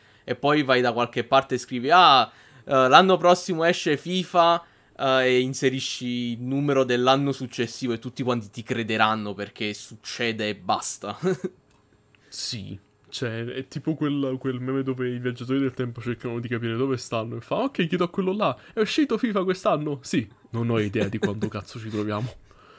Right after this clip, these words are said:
Speaker 2: "I don't fucking know." "Però è uscito fifa quest'anno." Ok, allora, tornando a noi. fifa sta là. È, è come dire che l'acqua è bagnata, come ha detto Peppe. Quasi sicuramente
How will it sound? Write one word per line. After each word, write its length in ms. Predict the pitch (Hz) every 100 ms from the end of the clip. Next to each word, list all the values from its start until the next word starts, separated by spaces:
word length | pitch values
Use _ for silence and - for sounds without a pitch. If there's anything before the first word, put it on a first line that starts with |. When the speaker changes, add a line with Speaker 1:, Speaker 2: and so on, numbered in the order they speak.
| - _ _ _ _ _ _ -
Speaker 2:
"I 120 | 110
don't 140 | 139
fucking 360 | 135 101 - 180
know." 220 | 185 117 - - - _ _ _ _ _ _ _ _ _ _ -
"Però 180 | 127 139
è 40 |
uscito 340 | 123 - 123
fifa 320 | 117 135 104 107
quest'anno." 540 | 113 - 113 110 123 _ _ _ _ _ _ _ -
Ok, 360 | 170 - - -
allora, 340 | 160 143 123
tornando 400 | - 165 180 104
a 40 | 104
noi. 60 | - - - _
fifa 560 | - - 269 180 - - _ _
sta 280 | - - 113
là. 240 | 110 - - _ _ _ _
È, 160 | 135
è 100 | 135
come 220 | - 160 156
dire 260 | 135 123
che 80 | 123
l'acqua 300 | 120 - 117
è 40 |
bagnata, 440 | 113 104 101 92 95
come 160 | 98
ha 60 | 101
detto 260 | 104 - 98
Peppe. 400 | 98 - 123 - _ _ _ _ -
Quasi 400 | - 139 143 131
sicuramente 880 | 120 117 143 117 117 107 101 98